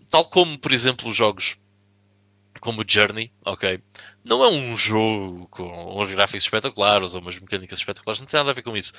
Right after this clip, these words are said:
O propósito não é esse. Eh, o jogo e a jogabilidade e o, a cena das cartas existe para vos dar algo para fazer <laughs> enquanto se desenrola, eh, a ação, eh, principal.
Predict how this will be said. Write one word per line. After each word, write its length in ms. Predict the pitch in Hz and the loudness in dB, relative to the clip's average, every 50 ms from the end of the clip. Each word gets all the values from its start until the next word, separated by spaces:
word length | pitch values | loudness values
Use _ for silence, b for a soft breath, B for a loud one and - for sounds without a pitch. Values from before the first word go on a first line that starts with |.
| B B B B | B B B B
O 60 | - 110 | -14 -12
propósito 440 | - - - 120 107 104 117 - - - | -12 -2 0 0 0 0 -4 -8 -8 -6
não 140 | 110 107 | -2 0
é 60 | 104 101 | 2 2
esse. 300 | 98 92 - - - - _ _ _ _ _ _ _ _ _ - | 2 2 2 0 0 -4 _ _ _ _ _ _ _ _ _ -6
Eh, 300 | 107 101 - - - - - | -6 -4 -4 -8 -10 -10 -12
o 160 | 113 123 117 | -10 -6 -2
jogo 800 | 107 - - 120 131 143 156 147 131 107 107 101 98 98 92 B B B B B B B | 0 0 0 2 2 2 2 0 -2 -6 -10 -10 -10 -10 -12 B B B B B B B
e 140 | - 104 104 | -2 0 2
a 40 | 110 | 2
jogabilidade 800 | - - 117 110 107 113 110 104 110 117 117 120 113 104 92 95 | 2 2 0 0 2 4 6 8 8 8 8 8 6 4 0 -6
e 240 | 92 90 90 95 | -10 -10 -8 -8
o, 120 | 98 101 98 | -6 -4 -4
a 80 | 101 | -2
cena 200 | - - 120 113 | 2 2 4 4
das 160 | 107 110 104 - | 4 2 0 2
cartas 440 | - 117 110 107 - 117 104 104 | 4 2 2 2 0 -4 -6 -6
existe 360 | 110 107 104 110 127 131 - - | -6 -6 -6 -4 -4 -6 -6 -6
para 120 | - 131 | -8 -8
vos 120 | 110 - 113 | -6 -4 2
dar 180 | 113 117 113 | 4 6 8
algo 240 | 123 131 135 123 107 | 8 8 6 6 2
para 220 | - - 107 104 98 | -4 -4 -2 -2 -2
fazer 440 | - 117 110 101 101 101 113 120 B B B B B B B B _ - - | -2 -4 -4 -2 0 -2 -2 -2 B B B B B B B B _ -12 -10
<laughs> 400 | - - - - - - - - | -6 -4 -4 -2 -4 -4 2 4
enquanto 680 | 320 - - - - - - 147 139 131 127 - - B B B B B B | 4 4 4 0 -8 0 4 4 4 4 2 -4 -12 B B B B B B
se 160 | B - - - _ _ _ _ _ | B -4 -4 -4 _ _ _ _ _
desenrola, 800 | 110 107 117 127 120 117 110 107 107 107 104 104 101 98 98 - - | -4 4 6 6 6 6 6 4 4 4 6 4 2 0 -2 -2 -2
eh, 260 | 113 110 107 107 113 107 | 0 0 2 2 2 4
a 140 | 107 104 101 | 6 6 4
ação, 400 | 98 101 - - 101 95 92 90 - - - | 4 2 -4 -4 -4 -4 -4 -10 -16 -12 -12
eh, 120 | - - | -12 -10
principal. 580 | - - 104 98 - - 104 - 110 95 - | -8 -8 -6 -6 -6 -8 -2 -2 -2 -2 -2